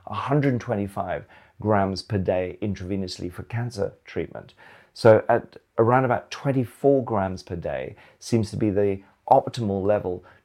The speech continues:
to produce the hydrogen peroxide reaction that has the, um, virucidal effect. Um, so we need to really push hard to make sure that, uh, intensive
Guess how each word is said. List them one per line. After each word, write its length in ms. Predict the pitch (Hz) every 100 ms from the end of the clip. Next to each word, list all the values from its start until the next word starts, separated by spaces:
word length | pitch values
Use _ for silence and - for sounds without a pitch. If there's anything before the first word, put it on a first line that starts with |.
| -
to 400 | - 120 113 101 _ _ _ -
produce 580 | - 113 113 143 151 -
the 320 | - 110 101
hydrogen 540 | - 117 135 113 113 104
peroxide 600 | 117 120 - - 104 98
reaction 600 | 104 113 107 - 98 95
that 180 | 92 -
has 420 | - 113 107 87
the, 280 | 101 95 95 - _ - 92
um, 280 | 95 92
virucidal 760 | 90 107 107 101 95 98 87 87
effect. 440 | 87 85 78 - - - _ -
Um, 280 | 92 92 85
so 180 | - 117
we 160 | 107 113
need 220 | 120 117
to 100 | 107
really 460 | 107 117 135 123
push 380 | - - 147 -
hard 480 | - 131 120 - - _ _ -
to 140 | 110
make 260 | 104 101 -
sure 320 | - 92 87
that, 380 | 90 76 - - _ _ -
uh, 220 | 98 92 -
intensive 600 | 101 110 110 - 98